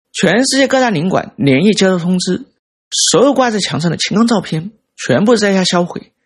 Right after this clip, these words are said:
所有印着他名字的外交宣传册全部停发。他就像从来没有在这个位置上出现过一样。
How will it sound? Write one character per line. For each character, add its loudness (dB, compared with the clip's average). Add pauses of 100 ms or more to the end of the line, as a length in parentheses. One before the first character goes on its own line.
(220)
所 0
有 4
印 2
着 2
他 0
名 0
字 0
的 0
外 0
交 0
宣 -2
传 0
册 -6 (100)
全 -2
部 0
停 -4
发。 -6 (800)
他 -4
就 -2
像 0
从 0
来 2
没 2
有 4
在 2
这 -2
个 0
位 4
置 0
上 -2
出 -6
现 -6
过 2
一 0
样。 -4